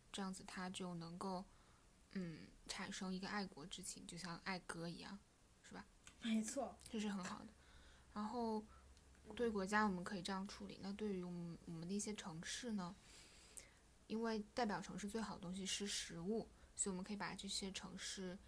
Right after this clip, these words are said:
Speaker 1: 拟食物。像疫情非常严重的时候，啊，你想说为武汉加油，但是这个孩子他觉得武汉好像是一个有点陌生的概念，可是孩子他吃过热干面，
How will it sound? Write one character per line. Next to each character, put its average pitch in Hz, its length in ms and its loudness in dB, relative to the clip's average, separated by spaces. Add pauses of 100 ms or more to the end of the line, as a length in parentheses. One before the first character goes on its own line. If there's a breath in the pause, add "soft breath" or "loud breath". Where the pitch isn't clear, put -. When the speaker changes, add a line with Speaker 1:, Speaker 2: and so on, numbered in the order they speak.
(160 loud breath)
Speaker 1:
拟 190 180 -6
食 - 220 -2
物。 208 260 -2 (1000)
像 196 360 6 (240 loud breath)
疫 214 120 2
情 202 180 4
非 220 80 2
常 208 180 6
严 185 240 0
重 220 200 2
的 190 100 2
时 - 160 -4
候， 196 280 -2 (680)
啊， - 120 -10 (200)
你 185 120 -4
想 190 260 0
说 190 440 0 (440 loud breath)
为 208 160 4
武 180 180 4
汉 190 420 2 (200)
加 208 200 2
油， - 220 0
但 240 120 -2
是 240 60 -2
这 240 100 0
个 220 80 0
孩 185 220 -2
子 202 180 -6
他 214 220 -2 (400 loud breath)
觉 214 100 -8
得 240 80 2
武 226 160 0
汉 269 260 2
好 208 120 -2
像 185 100 0
是 220 120 -2
一 226 40 -2
个 220 80 2
有 196 120 2
点 190 140 0
陌 240 180 2
生 262 120 -2
的 240 80 -2
概 233 180 -2
念， 208 200 -2 (260 loud breath)
可 185 80 -6
是 190 80 -2
孩 196 200 0
子 185 140 -6
他 185 200 -4
吃 - 180 -2
过 208 120 0
热 220 120 0
干 196 140 0
面， 233 200 0